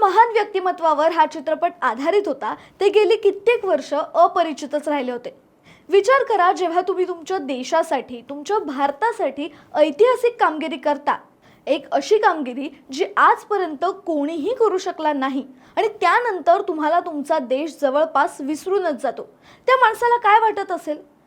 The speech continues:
अशीच काहीशी कहाणी आहे भारताचे सर्वात पहिले पॅरालिम्पिक पदक विजेते मुरलीकांत पेटकर यांची. एकोणीसशे बहात्तरच्या हायडेलबर्ग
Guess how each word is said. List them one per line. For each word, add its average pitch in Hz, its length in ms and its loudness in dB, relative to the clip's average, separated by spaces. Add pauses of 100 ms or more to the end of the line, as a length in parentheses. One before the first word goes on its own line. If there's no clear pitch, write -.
(180)
अशीच 466 320 0
काहीशी 403 360 4
कहाणी 349 440 0
आहे 339 100 -4 (220)
भारताचे 311 540 0
सर्वात 330 480 0 (120)
पहिले 311 320 2
पॅरालिम्पिक 359 760 2
पदक 294 300 2
विजेते 277 420 -4
मुरलीकांत 320 760 -2
पेटकर 285 420 -2
यांची. 247 320 -6 (520)
एकोणीसशे 494 500 2
बहात्तरच्या 392 640 4
हायडेलबर्ग 320 540 2